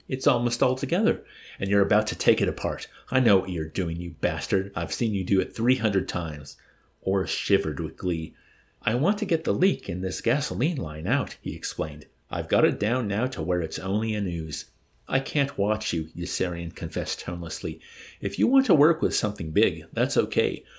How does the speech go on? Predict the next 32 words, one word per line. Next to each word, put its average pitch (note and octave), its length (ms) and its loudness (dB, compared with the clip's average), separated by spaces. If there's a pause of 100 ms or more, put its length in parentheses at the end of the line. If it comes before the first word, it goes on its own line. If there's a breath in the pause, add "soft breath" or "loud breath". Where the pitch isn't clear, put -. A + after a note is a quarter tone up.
(140 loud breath)
But - 120 -2
that D#3+ 280 2
valve B2 360 0
is E2+ 160 -6
filled G#2+ 300 -4
with - 160 -4
tiny E3 380 -2
parts, D#3+ 460 -4 (260 loud breath)
and F3 100 -2
I F3 40 2
just F3+ 300 -2
haven't G3 480 -4
got E3+ 180 -2
the - 80 -6
patience - 640 -2
right G2 200 0
now F2 220 -6 (240 loud breath)
to C3 120 2
watch D3 300 -2
you C3+ 60 2
working A#2+ 400 -2
so F3 300 -2
hard F3 460 -4
over A#2+ 260 -4
things D#3+ 300 -4
that C3 180 -2
are A#2+ 100 0
so E3+ 280 -4
goddamn C#3 500 -2
small A#2+ 340 0
and G2+ 80 2
unimportant. F#2 680 -2